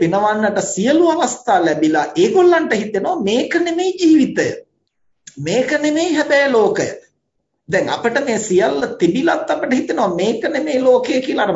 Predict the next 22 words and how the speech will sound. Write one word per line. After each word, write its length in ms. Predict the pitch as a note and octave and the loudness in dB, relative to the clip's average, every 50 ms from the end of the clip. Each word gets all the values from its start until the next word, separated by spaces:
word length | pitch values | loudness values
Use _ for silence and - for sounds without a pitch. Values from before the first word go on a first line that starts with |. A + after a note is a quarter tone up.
| D3 | -2
මායාව 460 | C3+ C3+ D#3 F#3+ A3+ C4 D4 D4 D4+ D#4 C4 - | 0 0 0 0 0 0 0 0 -2 -2 -2 -2
තමයි 300 | C#4 C4 C4+ C#4+ B3+ A3+ | -2 -2 -2 -2 -2 0
ලෝකය 380 | G#3 G#3+ A3+ G#3+ A3+ A3+ G#3+ F#3+ | 2 2 2 2 2 2 0 2
කියලා 300 | - - E3 D3+ C#3 C#3 | 2 2 0 0 0 -2
හිතනවා. 380 | C3 - - C3 C3+ D#3 G#3+ - - - - _ _ _ - | -4 -6 -6 -6 -4 -2 -4 -4 -4 -8 -16 _ _ _ -6
අරගොල්ලන්ට 680 | D#3 F#3 B3+ D4 E4+ D4 B3+ A3 F#3+ E3 E3 D#3+ E3 | -2 -2 0 0 2 2 2 2 2 0 0 0 0
ඒ 140 | E3 E3 E3 D#3+ | 0 0 0 0
සමස්ත 760 | - - - D#3 E3+ G#3+ C#4 C#4+ C#4 - - _ _ - E4 D#4 | -2 -4 -6 -4 -4 -2 -4 -4 -4 -6 -10 _ _ -6 -4 -2
ඉන්ද්‍රිය 380 | C4 A3+ A#3 B3 B3+ A#3+ A#3+ | -2 -2 -2 -2 -2 -2 -2
පිනවීම 540 | - A3+ A3 G#3 G#3+ G3+ G3 G3 G3 G3 G3 F#3+ F#3+ | -2 -2 -2 -2 0 0 2 2 0 0 -2 -4 -4
තුල 180 | - F#3 F3+ F3 | 0 2 2 2
ඒ 380 | F3 E3+ F3 - - E3 F3+ F3 | 2 0 -2 -2 0 2 2 2
සමස්ත 520 | F3 - D3+ D3+ - G#3+ A3 - - - - A#3 | 2 0 -4 -4 -4 -4 -6 -6 -8 -6 -6 -6
සැපය 440 | - - D#3+ D3 - - - B3 B3 A#3 | -4 -2 -4 -4 -4 -2 -2 0 0 0
කියන 340 | - - B3 A#3 A3+ A#3 G#3+ | -2 -4 -4 -4 -2 -2 -2
එක 220 | G#3+ A3 A3 - - - - - | -4 -6 -6 -6 -6 -8 -8 -6
තුල 180 | - A3 A3+ A3 F#3 - B2 - - | -8 -4 -4 -4 -4 -4 -6 -10 -8
ගිලිලා 420 | - D3 G3+ A3+ D4 F4+ F#4+ F#4+ F#4+ | -4 -2 0 2 4 4 4 4 4
ඉඳගෙනත් 640 | E4 A3+ G3 F3+ E3 E3 D#3 D3 C#3+ C#3+ - - E3 | 2 4 2 2 4 2 2 2 0 -2 -2 -2 0
ඒගොල්ලෝ 420 | E3+ F3 E3+ E3 D#3+ D#3 C#3+ D3+ | 0 2 2 2 2 2 0 0
කල්පනා 420 | C#3+ C#3 C3+ C#3+ C3+ C3 C3 C3 C3 | -2 -2 -2 -4 -4 -2 -2 -4 -4
කරනවා 340 | - C3+ C3 C#3 C#3+ C#3 | -4 -4 -4 -4 -4 -6